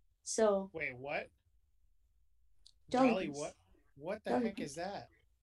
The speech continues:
Speaker 1: It's, um, it's a Filipino restaurant.
Speaker 2: Oh, man.
Speaker 1: I don't know
Speaker 2: Uh,
Speaker 1: if you guys have it in the States.
Speaker 2: I don't have any of those near me in Pennsylvania. I know that.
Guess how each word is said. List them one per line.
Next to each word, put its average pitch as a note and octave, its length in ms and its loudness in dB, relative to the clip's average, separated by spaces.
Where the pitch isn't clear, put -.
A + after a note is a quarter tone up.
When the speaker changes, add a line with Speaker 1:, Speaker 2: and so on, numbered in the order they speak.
Speaker 1:
It's, C4 260 8
um, A3 540 8
it's B3 200 4
a C4+ 80 8
Filipino B3+ 600 6
restaurant. - 500 -2
Speaker 2:
Oh, E3 460 -4
man. B2 400 -18
Speaker 1:
I A3 120 8
don't A#3 120 12
know A#3 120 10
Speaker 2:
Uh, A#3 40 6
Speaker 1:
if A3+ 100 -4
you G#3 80 -2
guys G3 220 2
have G3 140 0
it G3 40 4
in G3 100 2
the G3 60 0
States. G3+ 460 -4
Speaker 2:
I D#3+ 120 0
don't G#3+ 160 0
have F#3 120 -2
any F3+ 180 -6
of E3+ 60 -6
those E3+ 240 -2
near D#3+ 180 -6
me D#3+ 180 -6
in D3 120 -10
Pennsylvania. C#3 640 -12
I C3 80 -12
know C#3+ 160 -8
that. A#2+ 320 -10